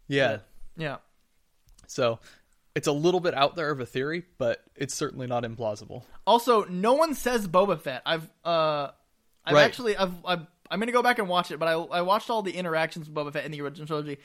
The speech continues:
Speaker 1: Mm-hmm.
Speaker 2: No one calls him or her Boba Fett until Chewie starts saying, like, starts saying things,
Speaker 1: Fine.
Speaker 2: and Han's going, like, "Boba Fett?
Speaker 1: Mm-hmm.
Speaker 2: Boba Fett?" What if Chewie doesn't know that that's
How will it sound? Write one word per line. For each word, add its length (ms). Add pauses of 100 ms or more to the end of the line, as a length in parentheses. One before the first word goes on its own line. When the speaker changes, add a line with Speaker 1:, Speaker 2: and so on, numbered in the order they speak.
Speaker 1:
Mm-hmm. 160 (100)
Speaker 2:
No 160
one 260
calls 540 (200)
him 260
or 140
her 300
Boba 360
Fett 320 (680)
until 800 (320)
Chewie 340
starts 300
saying, 500 (140)
like, 240
starts 460 (480)
saying 260
things, 320
Speaker 1:
Fine. 200
Speaker 2:
and 140
Han's 300
going, 300
like, 220
"Boba 300
Fett? 260 (240)
Speaker 1:
Mm-hmm. 100
Speaker 2:
Boba 240
Fett?" 240 (260)
What 140
if 100
Chewie 300
doesn't 300
know 240
that 160
that's 420